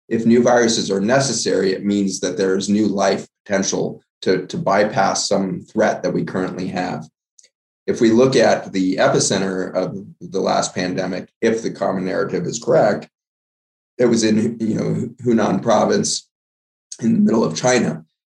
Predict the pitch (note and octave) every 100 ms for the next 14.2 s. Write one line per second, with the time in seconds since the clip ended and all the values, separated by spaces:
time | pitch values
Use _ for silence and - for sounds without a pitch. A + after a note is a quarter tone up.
0 | _ G2+ G2+ G2 E2 - C#3 C3 - -
1 | D#3 D3 G#2+ - G2 F#2+ G2+ G2+ A2 C3+
2 | C3+ C3 - - _ - B2+ B2+ B2+ G2+
3 | G2 - - F#2+ F#2+ F2 - _ - G2+
4 | - G#2 G2 G2 F#2 F#2+ F#2+ G#2+ - -
5 | - F#2+ - - G2+ G2 F#2+ G2+ G#2 G2
6 | - G#2 G#2 - F#2+ F#2+ F#2 F2+ - F2+
7 | G2+ F#2+ F#2 - D3+ - G2 G2 F#2+ -
8 | A#2+ B2+ A#2 - - - - A2 G#2+ G2
9 | G2 - G2+ G2+ G#2 G2 G2 G2 - F#2+
10 | G2 - - _ _ _ _ _ _ G#2
11 | G2+ G2 F#2 - - G2 F#2 - F3 F#3
12 | F3 - F#2+ - - - G2+ - - G2+
13 | F#2 - G#2 C3 C3 - G2+ F#2 F#2+ F#2+
14 | -